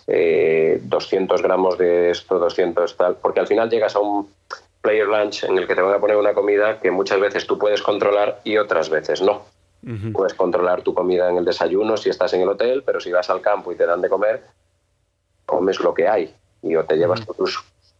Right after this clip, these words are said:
Speaker 1: tus suplementos, perdona, en, en la bolsa o al final no comes, no comes.
Speaker 2: Sí, sí.
Speaker 1: A mí me gusta, por ejemplo, cuando empezamos a,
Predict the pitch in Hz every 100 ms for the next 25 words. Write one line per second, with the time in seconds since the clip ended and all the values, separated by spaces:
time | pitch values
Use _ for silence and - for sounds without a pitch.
0 | _ - - - - - 110 101 98 98
1 | 85 - 92 92 82 82 80 82 - 82
2 | 80 82 107 - 139 - - _ _ 85
3 | 78 85 78 80 87 87 90 - - _
4 | _ _ 90 76 82 151 120 107 101 _
5 | - - 127 135 135 120 107 117 117 110
6 | 98 87 - 95 95 101